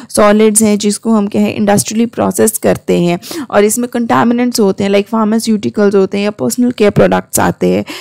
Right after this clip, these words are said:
ठीक है। So ये क्या होते हैं, ये, ये substances का भी क्या काफ़ी ज़्यादा adverse impact होता है on human health and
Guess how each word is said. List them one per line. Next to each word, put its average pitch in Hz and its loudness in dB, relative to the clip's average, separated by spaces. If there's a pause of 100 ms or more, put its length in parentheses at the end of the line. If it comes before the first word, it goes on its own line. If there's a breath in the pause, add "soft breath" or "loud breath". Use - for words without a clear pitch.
(220 loud breath)
ठीक 247 -4
है। 233 0 (180 loud breath)
So - -4
ये 262 2
क्या 269 4 (220)
होते 226 -2
हैं, 247 2
ये, 240 0 (120)
ये 226 0
substances 220 -2
का 226 -2
भी 220 0
क्या 233 -6
काफ़ी 233 -6
ज़्यादा 196 -4
adverse 202 -2
impact 196 0
होता 190 -2
है 185 0
on 180 2
human 196 0
health 226 -4 (120)
and 196 0